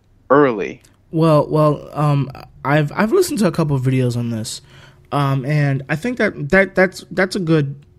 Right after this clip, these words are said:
Speaker 2: that's part of it. I think that's part of it. Um, there's a couple of things that you haven't, um, fully mentioned, um, that I think a lot of people sort of, like, get bogged down to in other reasons, for other reasons.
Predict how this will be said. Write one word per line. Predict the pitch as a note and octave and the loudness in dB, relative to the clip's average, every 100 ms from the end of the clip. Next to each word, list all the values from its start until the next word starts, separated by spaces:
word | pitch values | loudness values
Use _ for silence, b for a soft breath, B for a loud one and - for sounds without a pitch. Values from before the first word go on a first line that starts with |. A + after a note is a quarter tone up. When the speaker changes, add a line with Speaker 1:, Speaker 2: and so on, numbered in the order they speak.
| _ _ _ _ _ _ - | _ _ _ _ _ _ -4
Speaker 2:
that's | F#3 - | -4 -2
part | - D3+ B2+ | 0 2 2
of | |
it. | A#2+ | -2
I | C#3 | -2
think | G#3 | 0
that's | G3 | 0
part | - C3 B2 | 0 0 2
of | |
it. | A#2 - - b b b b | 0 -6 -12 b b b b
Um, | C3 B2+ A#2+ A#2 G#2+ - _ _ _ - | 0 2 2 0 -4 -8 _ _ _ 0
there's | F#3+ | 0
a | - | 2
couple | G#3+ G3 | 0 0
of | F3 | 0
things | E3+ D3 | -2 -2
that | C3 | 0
you | C#3 | 2
haven't, | C#3 C3 - B2 | 4 2 -4 -4
um, | B2+ A#2+ A#2 | -2 -2 -4
fully | A2+ C3+ | -4 -2
mentioned, | C3+ B2+ B2+ C#3+ D3+ D3 b b b b b - | 0 -2 -2 -2 -4 -6 b b b b b -8
um, | A#2+ A#2 A#2 A#2 A2+ A#2+ | -6 -4 -4 -6 -8 -4
that | B2 A2+ | -4 -2
I | C#3 | -4
think | F3 D3 | -4 0
a | |
lot | C#3 C#3 | 2 2
of | C#3+ | 2
people | C#3+ C#3+ | -2 -2
sort | - C3 | 0 0
of, | B2 | 0
like, | B2 - - - - _ _ - _ | -4 -8 -20 -20 -20 _ _ -20 _
get | - C3+ | -2 0
bogged | B2+ A#2+ B2 | 2 2 2
down | B2 B2+ | 0 0
to | - | -2
in | B2+ | -2
other | A#2+ B2+ | 0 2
reasons, | C#3 D#3 F3+ G3 - b b - | 2 2 -2 -4 -10 b b -2
for | |
other | C#3 C3+ | 2 2
reasons. | C#3+ D3+ E3 E3 | 2 2 0 -4